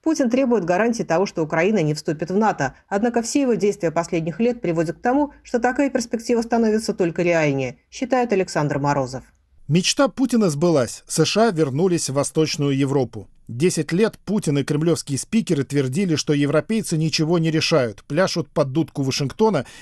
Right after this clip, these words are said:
Speaker 2: и говорить надо через голову соседних народов прямо с городом, сияющим на холме, с великой империей мира. Десять лет с этого холма отвечали: "Нам плевать. И вообще, мы отовсюду уходим, вот у вас там Штайнмайер, с ним и решайте".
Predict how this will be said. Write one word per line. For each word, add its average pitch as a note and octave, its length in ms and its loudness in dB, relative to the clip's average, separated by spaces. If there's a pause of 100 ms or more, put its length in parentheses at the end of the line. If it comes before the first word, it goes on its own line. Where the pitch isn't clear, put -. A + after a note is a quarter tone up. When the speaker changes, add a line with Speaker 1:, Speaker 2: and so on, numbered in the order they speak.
Speaker 2:
и F#3+ 60 0
говорить G3 400 2
надо C3 240 0
через D3 300 0
голову C3+ 360 2
соседних C3+ 460 -4
народов E3 560 0
прямо G3 400 2
с A#2 180 -8
городом, E3 480 2
сияющим C3+ 640 -2
на C3 60 -2
холме, C3 480 -2
с - 100 -6
великой D3+ 540 -2
империей C3+ 540 0
мира. B2+ 340 -2 (400)
Десять G#3 420 0
лет D#3 240 2
с - 60 -6
этого B2+ 240 -2
холма D#3+ 320 2
отвечали: C#3 720 -4
"Нам E3+ 240 0
плевать. D#3+ 520 0 (160)
И D#3+ 80 -4
вообще, D3+ 380 0
мы D3 160 -2
отовсюду D#3+ 480 0
уходим, A3 480 0
вот F3 240 -2
у E3 40 2
вас D3+ 180 0
там C3+ 180 -2
Штайнмайер, D3+ 640 0
с - 100 -10
ним F3+ 220 0
и - 20 2
решайте". B2 540 -4